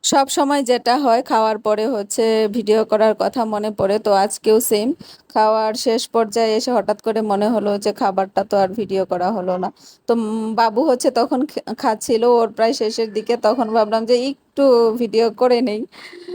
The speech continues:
তো যাই হোক, যারা যারা এতক্ষণ হচ্ছে আমার ভিডিওটা দেখেছেন, সবাইকে অসংখ্য, অসংখ্য ধন্যবাদ। যারা আছে হচ্ছে আমার ফলোয়ার, সব সময় আমার পাশে থাকে, আমি লাইভে আসলেও সবাই জয়েন হয়ে যায়। তো স-,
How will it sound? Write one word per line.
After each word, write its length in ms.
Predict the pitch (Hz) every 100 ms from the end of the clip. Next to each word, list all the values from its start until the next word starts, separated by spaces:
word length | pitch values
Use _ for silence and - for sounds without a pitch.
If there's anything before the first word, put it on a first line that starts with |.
| - - _
তো 120 | 269 254
যাই 320 | 254 254 311
হোক, 220 | 262 262
যারা 320 | 262 233 240
যারা 360 | 240 247 240 240
এতক্ষণ 560 | 226 240 220 - 247
হচ্ছে 360 | 294 214 220 254
আমার 300 | 226 220 220
ভিডিওটা 480 | 240 220 220 226 233
দেখেছেন, 460 | 220 247 254 285
সবাইকে 560 | 294 262 208 226 226 240
অসংখ্য, 420 | 226 254 240 233
অসংখ্য 400 | 240 269 254 254
ধন্যবাদ। 520 | 262 247 233 226 254
যারা 280 | 247 214 214
আছে 280 | 220 - 247 - - - -
হচ্ছে 240 | 240 -
আমার 300 | 247 220 233
ফলোয়ার, 640 | 247 233 220 220 208 208 - - _ _ _ _ _ _ - -
সব 240 | - 202 202
সময় 380 | - 240 247 233
আমার 240 | 226 220
পাশে 300 | 208 226 233
থাকে, 280 | 226 214 233
আমি 180 | 214 220
লাইভে 380 | 208 196 202
আসলেও 720 | 214 220 226 220 220 208 190 208
সবাই 340 | 226 208 208
জয়েন 320 | 202 196 202
হয়ে 260 | 247 190 196
যায়। 180 | 202 226
তো 160 | 220
স-, 140 | 226